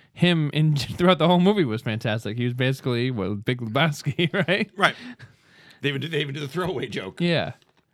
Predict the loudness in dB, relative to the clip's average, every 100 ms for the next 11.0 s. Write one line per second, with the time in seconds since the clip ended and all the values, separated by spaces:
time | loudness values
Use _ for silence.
0 | _ _ _ -20 -20 -20 -14 -6 -4 -2
1 | -2 -2 -6 -14 -16 -10 -6 -6 -6 -4
2 | -2 -2 -6 -16 _ _ -6 -4 -6 -4
3 | -4 -6 -6 -6 -8 -8 -6 -4 -4 -6
4 | -8 -8 -6 -6 -6 -8 -6 -6 -6 -6
5 | -4 -4 -8 -14 _ _ _ -4 -2 -2
6 | -8 -8 -6 -4 -4 -6 -6 -6 -6 -8
7 | -8 -8 -6 -8 -8 -6 -6 -8 -12 -16
8 | _ _ _ -8 -4 -2 -4 -6 -6 -6
9 | -6 -6 -6 -8 _ _ -6 -6 -2 -4
10 | -2 -4 -8 -6 -6 -6 -10 -8 -10